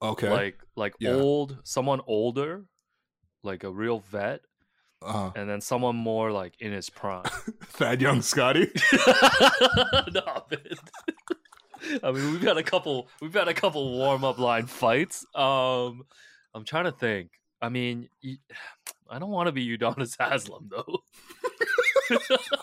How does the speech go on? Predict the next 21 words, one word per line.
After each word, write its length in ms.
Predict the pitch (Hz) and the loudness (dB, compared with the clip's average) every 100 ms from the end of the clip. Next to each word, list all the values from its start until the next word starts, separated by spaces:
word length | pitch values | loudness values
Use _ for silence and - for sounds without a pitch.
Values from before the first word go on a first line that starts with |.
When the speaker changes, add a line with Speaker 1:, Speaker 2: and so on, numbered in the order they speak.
| - - - | -4 -4 0
Speaker 2:
'Cause 240 | - 214 | 0 2
I 100 | 196 | 2
don't 120 | 220 | 4
know 120 | 240 220 | 4 6
why 140 | 190 175 | 6 4
U 220 | 175 180 | 2 -2
D's 260 | 165 175 170 | 0 0 2
always 360 | 147 175 156 | 2 2 0
the 100 | 147 | -2
first 320 | - 131 135 | 0 0 0
one 100 | 139 | -2
that 160 | 120 110 | -2 -2
comes 240 | 127 107 104 | -2 -4 -6
to 80 | |
mind. 300 | 98 101 113 110 160 _ _ - - _ _ _ - - - - | -10 -10 -10 -12 -18 _ _ -20 -20 _ _ _ -20 -20 -20 -8
I 160 | - 196 | 0 4
don't 120 | 190 | 4
know, 140 | 131 107 | 2 0
man. 180 | 110 | 0
I 80 | 113 | -2
think, 200 | 175 240 | -2 -6